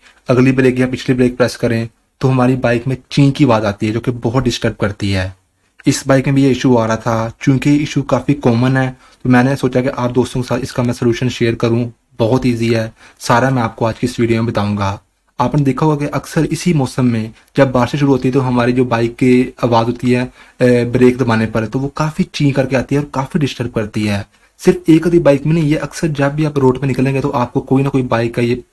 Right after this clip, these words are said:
मसला आपको नज़र आएगा। ठीक है, तो सबसे पहले मैं आपको उसकी आवाज़ check कराता हूँ कि इसकी आवाज़ कैसे आ रही है और कैसे ये मुझे कि-, कितना तंग कर रही है।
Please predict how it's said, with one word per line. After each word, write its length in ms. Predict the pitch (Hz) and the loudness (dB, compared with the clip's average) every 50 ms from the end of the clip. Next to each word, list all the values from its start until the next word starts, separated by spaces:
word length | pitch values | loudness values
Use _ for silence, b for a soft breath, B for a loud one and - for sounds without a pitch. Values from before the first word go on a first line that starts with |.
| _ - | _ -6
मसला 260 | 123 - - 123 113 | -6 -4 -2 -4 -4
आपको 140 | 113 - 123 | -2 -2 -2
नज़र 220 | 113 107 110 107 | -2 -2 -2 -4
आएगा। 380 | 107 104 104 101 101 101 98 101 b b b b b b _ _ | -4 -4 -4 -4 -4 -4 -4 -6 b b b b b b _ _
ठीक 180 | - 147 147 196 | 0 2 2 2
है, 140 | 170 147 - b b b b b - | 0 0 -4 b b b b b 2
तो 120 | 131 123 123 | 2 2 2
सबसे 220 | - 143 - 175 | 0 -2 -2 -2
पहले 160 | 156 143 143 | 0 0 0
मैं 60 | 143 | -2
आपको 160 | 139 131 - 127 | -2 -4 -6 -6
उसकी 140 | - 156 | -4 -4
आवाज़ 260 | 143 120 113 113 110 - | -4 -2 -2 -4 -4 -4
check 160 | - 151 143 | -4 -6 -4
कराता 300 | - 147 139 - - 143 | -2 -2 -2 -2 -2 -2
हूँ 100 | 135 131 | -2 -2
कि 80 | - 131 | -4 -6
इसकी 160 | - - - - 131 | -6 -6 -6 -6 -2
आवाज़ 280 | 117 113 113 113 - - | -2 -2 -2 -2 -2 -4
कैसे 260 | 123 113 - - 156 | -4 -4 -2 -2 -2
आ 80 | 143 127 | -2 0
रही 160 | 127 127 123 | 0 0 0
है 200 | 127 127 123 123 b b b b b _ | 0 0 0 -4 b b b b b _
और 60 | 127 127 | -4 0
कैसे 280 | - 131 127 - 156 | 0 0 0 0 0
ये 60 | 147 | 0
मुझे 140 | 139 131 135 | 0 0 -2
कि-, 140 | 127 - 131 | -2 -4 -8
कितना 260 | - - 127 - 139 131 | -10 -6 -4 -4 -2 0
तंग 200 | - 120 120 117 | 0 -2 -2 0
कर 160 | - 123 120 | 0 0 0
रही 140 | 113 117 113 | 0 0 -2
है। 160 | 117 113 113 | -2 -2 -4